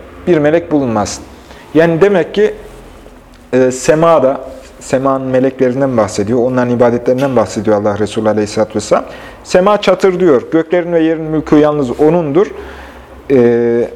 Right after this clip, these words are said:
buna işaretle zikrediyoruz bu rivayeti. O göklerde ve yerde kendisine ibadet edilen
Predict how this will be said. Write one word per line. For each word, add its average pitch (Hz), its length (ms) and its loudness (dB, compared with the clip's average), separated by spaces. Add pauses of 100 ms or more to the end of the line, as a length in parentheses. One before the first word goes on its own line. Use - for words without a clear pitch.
(100)
buna 156 340 2 (100)
işaretle 127 760 0
zikrediyoruz 113 600 -2
bu 110 60 0
rivayeti. 110 500 0 (1080)
O 214 280 2 (100)
göklerde 185 800 2 (120)
ve 175 160 4
yerde 170 580 0
kendisine 175 400 0
ibadet 160 460 0
edilen 165 420 0